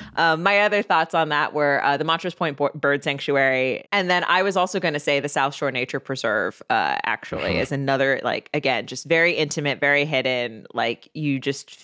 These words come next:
Speaker 1: f-, feel like you're in a completely different world.
Speaker 2: See, my nature preserve borders a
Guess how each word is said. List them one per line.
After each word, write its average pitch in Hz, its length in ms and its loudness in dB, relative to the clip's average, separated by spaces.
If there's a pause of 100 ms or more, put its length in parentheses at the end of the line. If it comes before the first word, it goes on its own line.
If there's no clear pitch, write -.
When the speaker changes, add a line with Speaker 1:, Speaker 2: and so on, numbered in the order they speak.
Speaker 1:
f-, 156 80 -6 (160)
feel 147 140 2
like 131 220 0
you're 131 200 2
in 131 160 -4
a 135 60 -2
completely 131 460 -4
different - 300 -4
world. 69 320 -2 (640)
Speaker 2:
See, 165 320 2 (160)
my 160 600 4
nature 120 280 4
preserve 98 680 2
borders 101 560 4
a 87 400 0